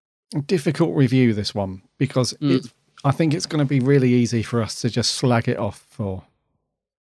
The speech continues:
Speaker 2: Oh,
Speaker 1: you know,
Speaker 2: there's,
Speaker 1: half
Speaker 2: yeah.
Speaker 1: an hour. <laughs> So let's get the bad stuff out the way. So I think in general, it's just a poor story. It's a, it's just a poor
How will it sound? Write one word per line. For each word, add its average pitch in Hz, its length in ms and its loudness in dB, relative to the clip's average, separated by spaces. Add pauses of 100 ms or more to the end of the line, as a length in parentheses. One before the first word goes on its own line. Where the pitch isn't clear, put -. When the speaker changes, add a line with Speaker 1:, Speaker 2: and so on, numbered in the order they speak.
(160)
Speaker 2:
Oh, 139 120 4
Speaker 1:
you 131 40 6
know, 127 80 4
Speaker 2:
there's, 139 300 4
Speaker 1:
half 123 240 4
Speaker 2:
yeah. 110 80 0
Speaker 1:
an - 0 -
hour. 98 240 -4
<laughs> 156 80 0 (760)
So 147 360 4 (1160)
let's 190 240 4
get 208 180 2
the 165 100 2
bad 147 300 2
stuff - 280 0
out 120 160 2
the 123 60 -2
way. 95 340 -6 (420)
So 139 300 4
I 139 60 2
think 202 260 0
in 175 260 2
general, 120 680 2 (340)
it's 139 180 -2
just - 280 -2
a 123 60 2 (160)
poor 135 400 2
story. - 420 -2
It's 147 140 -6
a, 143 100 0 (880)
it's 156 200 -2
just - 260 -2
a 156 80 0
poor 139 640 0